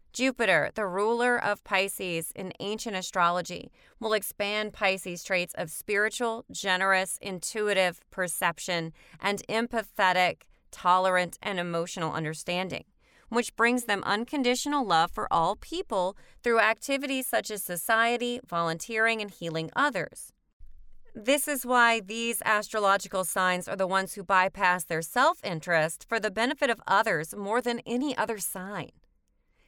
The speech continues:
If you have a true Pisces in your friend's cycle, please be assured they will give you listening ears when you have any problem disturbing yourself, even when they help you wash away troubles and deal with them for you.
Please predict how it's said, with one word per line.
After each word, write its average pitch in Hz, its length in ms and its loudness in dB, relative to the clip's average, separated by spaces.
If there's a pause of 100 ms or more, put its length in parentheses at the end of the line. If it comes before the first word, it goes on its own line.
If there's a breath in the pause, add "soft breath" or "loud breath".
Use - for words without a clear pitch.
(100)
If 269 200 2
you 311 180 0
have 392 140 4
a 254 80 4
true 233 360 -2
Pisces 196 640 0
in 185 120 -4
your 165 120 -2
friend's 185 380 0
cycle, 165 540 0 (320 soft breath)
please 349 360 -2
be 170 200 -2
assured 165 480 0
they 202 180 0
will 277 160 -2
give 202 240 -4
you 202 100 -6
listening 240 480 -2
ears 175 400 -2
when 190 120 -4
you 180 80 -4
have 156 280 2
any 185 220 -4
problem 180 460 0
disturbing 269 480 0
yourself, 160 480 -2 (480 soft breath)
even 277 500 0
when 214 140 0
they 196 180 2
help 214 320 0
you 202 160 -4
wash 185 320 4
away 190 260 2
troubles 180 560 0
and 196 200 -6
deal 214 240 0
with 214 140 -4
them 190 200 0
for 170 340 0
you. 160 200 -4